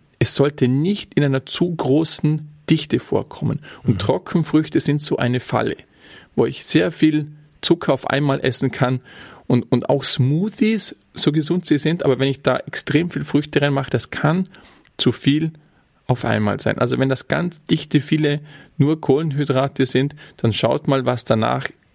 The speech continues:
Speaker 1: passiert, wenn ihr Druckgefühl bekommt und diese Symptome, dann passiert da ein bisschen sibo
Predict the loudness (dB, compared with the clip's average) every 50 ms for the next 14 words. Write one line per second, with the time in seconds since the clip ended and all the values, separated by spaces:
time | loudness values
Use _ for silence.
0 | _ _ _ _ _ _ _ _ _ -12 -4 -2 -2 -2 -2 -2 0 0 0 0
1 | 0 -2 -2 0 0 -2 -2 0 0 0 0 -4 0 0 0 0 0 -4 0 0
2 | 0 0 2 0 0 0 0 -6 -12 -20 -20 -20 -20 -20 -20 -20 -20 -18 _ -4
3 | -2 0 0 0 0 -2 -2 -2 -2 -2 0 0 0 0 0 0 -2 -4 -6 -10
4 | -20 -20 _ _ _ -4 -2 -2 0 -2 -2 -4 -6 -8 -12 -4 -2 -2 -2 -2
5 | 0 0 0 0 2 0 0 0 0 0 -4 -8 _ _ -2 -2 0 0 0 -4
6 | -4 -2 0 0 0 0 -2 -4 -8 -4 0 0 0 2 2 2 0 0